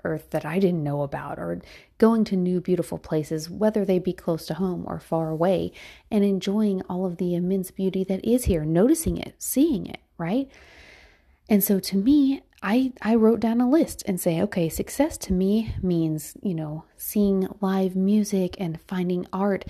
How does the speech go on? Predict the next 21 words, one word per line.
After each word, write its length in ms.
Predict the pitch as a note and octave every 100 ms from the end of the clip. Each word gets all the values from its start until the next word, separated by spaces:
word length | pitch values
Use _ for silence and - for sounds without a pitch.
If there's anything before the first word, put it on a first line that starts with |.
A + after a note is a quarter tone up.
| - - -
and 140 | F#3
finding 400 | G#3+ G#3 G3 G3
at 160 | F#3+ F#3
least 280 | A3+ C4
one 440 | G3 F3+ F3+ G#3 A3
thing 500 | - - E3+ F3+ A3+
in 320 | D4 F#3 E3+ -
every 480 | F3 F3 F3 E3+ - _ -
day 400 | D3 C#3+ F#3+ A3+ - -
to 80 | -
fall 360 | - E3+ D#3+ D#3+
in 120 | D3+
love 220 | C#3+ C#3+
with, 160 | D#3+ -
fall 320 | - E3+ F#3
in 60 | G3
love 120 | F3
with 120 | E3+
one 320 | D#3 D#3+ F3+
thing 340 | F3+ D#3 D3+ F3+
about, 280 | - D3+